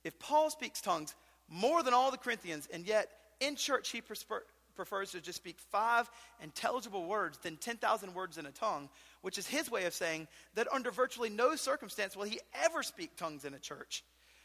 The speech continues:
then when will he speak them?" The only possible conclusion is that Paul only exercised his remarkable gift of tongues in private. That's the only thing we can come to.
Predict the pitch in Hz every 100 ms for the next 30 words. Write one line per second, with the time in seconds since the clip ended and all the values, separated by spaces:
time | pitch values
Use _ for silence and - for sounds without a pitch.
0 | - 339 330 349 349 330 392 330 294 -
1 | 370 381 - 190 - - _ _ _ _
2 | _ _ _ _ - 220 254 320 330 269
3 | 269 - 202 196 - 247 269 147 139 -
4 | - - 202 190 226 - 220 240 233 -
5 | - - 311 339 254 - 202 165 - 151
6 | 139 131 - - - 185 170 180 170 226
7 | 277 277 233 208 - - - 214 - 160
8 | 170 147 143 143 - - _ _ _ _
9 | 175 151 147 - - - _ _ _ _
10 | _ _ _ _ _ _ _ _ _ _
11 | _ _ _ _ _ _ _ 185 - 220
12 | 220 233 233 220 233 339 -